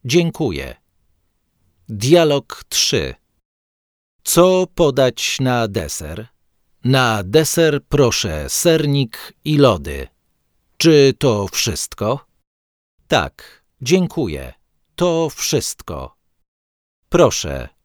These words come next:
tu są przystawki i sztućce, woda i szklanka.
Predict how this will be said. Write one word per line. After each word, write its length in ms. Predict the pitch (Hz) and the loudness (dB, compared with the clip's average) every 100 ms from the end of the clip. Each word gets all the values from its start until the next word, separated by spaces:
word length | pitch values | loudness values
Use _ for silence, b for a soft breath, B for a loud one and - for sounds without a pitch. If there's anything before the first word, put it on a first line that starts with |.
| _ _ | _ _
tu 320 | 180 180 175 | 4 4 4
są 440 | - 156 135 127 113 | 0 -2 0 -2 -4
przystawki 1040 | - 85 - 165 151 - - 147 139 - _ | -8 -6 -4 -2 -4 -8 -12 -8 -8 -12 _
i 180 | 135 123 | -6 -4
sztućce, 840 | - - 135 - - - 80 64 - _ _ _ | -6 -4 -4 -4 -10 -8 -10 -12 -16 _ _ _
woda 680 | - 113 135 85 101 123 170 - - | -8 0 0 0 -4 -4 -6 -12 -12
i 220 | 143 143 | -8 -4
szklanka. 840 | - - 151 95 78 - 69 | -6 0 0 0 -8 -12 -14